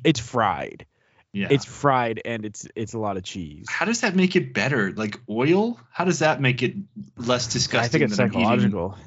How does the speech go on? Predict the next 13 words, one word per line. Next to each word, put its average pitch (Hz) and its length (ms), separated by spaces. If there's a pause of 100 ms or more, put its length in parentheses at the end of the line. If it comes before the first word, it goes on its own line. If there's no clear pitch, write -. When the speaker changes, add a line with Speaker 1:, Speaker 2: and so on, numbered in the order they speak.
(160)
Speaker 2:
a 104 140
crazy 107 320
amount 95 180
of - 40
cheese? 90 440
Yeah, 101 220
maybe 107 260
that's 82 240
it. 82 260 (480)
I 135 140
mean, 151 160
adding 175 240
mozz-, 135 400